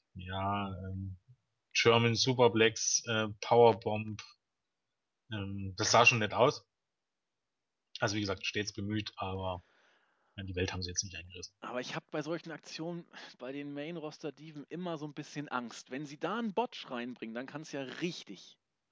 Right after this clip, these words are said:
Speaker 2: richtig nach hinten losgehen.
Speaker 1: Das ist ja bei denen eh immer. <laughs> Von
Speaker 2: <laughs> Ja.
Speaker 1: daher, jetzt mal ganz ehrlich sind.
Speaker 2: Und, und deswegen war ich nur froh, als dieser Spot dann einigermaßen glimpflich über die Bühne gegangen ist, ähm, und alle das Match auch gut überstanden haben.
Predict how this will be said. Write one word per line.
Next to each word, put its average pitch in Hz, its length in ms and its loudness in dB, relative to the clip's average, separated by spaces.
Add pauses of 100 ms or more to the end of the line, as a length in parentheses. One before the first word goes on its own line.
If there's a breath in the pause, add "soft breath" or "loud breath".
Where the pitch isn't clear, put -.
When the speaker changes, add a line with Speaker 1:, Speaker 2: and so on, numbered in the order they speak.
(120)
Speaker 2:
richtig 147 360 -4
nach 104 140 -10
hinten 104 260 -14
losgehen. 98 540 -12 (520 soft breath)
Speaker 1:
Das - 260 -8
ist - 140 -8
ja 98 60 -4
bei 95 100 2
denen 101 220 -4
eh 101 200 -4
immer. 95 180 -2
<laughs> - 320 2
Von 147 160 6
Speaker 2:
<laughs> - 20 6
Ja. 110 120 8
Speaker 1:
daher, - 600 6 (120)
jetzt - 240 -2
mal 123 60 0
ganz 117 220 -4
ehrlich 101 280 2
sind. 92 160 -8 (640 loud breath)
Speaker 2:
Und, 151 220 0
und 160 140 0
deswegen 175 380 -2
war 156 120 0
ich 160 60 -4
nur 165 160 -2
froh, 160 200 -4
als 143 200 -2
dieser 170 280 -4
Spot - 240 -8
dann 151 180 -6
einigermaßen 151 720 -4
glimpflich 151 420 -8
über 139 160 -4
die 131 80 -6
Bühne 147 300 -8
gegangen 120 380 -4
ist, 147 240 -12 (600 loud breath)
ähm, 139 400 -6
und 135 240 -8
alle 147 260 0
das 135 160 -4
Match 135 260 -8
auch - 200 -10
gut - 120 -14
überstanden 131 580 -6
haben. 131 340 -4